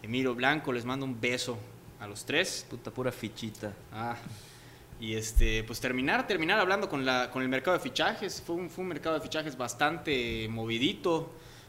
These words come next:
Speaker 1: Veíamos a Dest, Cavani, Suárez, Reguilón, Bale, Vidal al Inter, Hakimi al Inter, Morata a la Juve,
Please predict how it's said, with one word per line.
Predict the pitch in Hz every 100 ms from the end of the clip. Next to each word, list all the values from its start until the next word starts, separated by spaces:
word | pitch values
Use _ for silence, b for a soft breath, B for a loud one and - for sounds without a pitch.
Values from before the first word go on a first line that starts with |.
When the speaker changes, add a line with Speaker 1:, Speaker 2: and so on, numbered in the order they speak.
| -
Speaker 1:
Veíamos | 110 131 151 123 107
a | 107 104 101 98 57 - -
Dest, | 143 175 180 - - - - B B B -
Cavani, | 113 110 143 170 165 160 151
Suárez, | - 127 147 165 147 123
Reguilón, | 117 113 120 147 170 131
Bale, | 127 139 165 185 175 -
Vidal | 120 113 123 160
al | 131 127
Inter, | 165 170 165 143
Hakimi | 117 - 165 156
al | 120
Inter, | 151 170 165
Morata | 123 117 147 170 127
a |
la | 113
Juve, | 120 156 156 151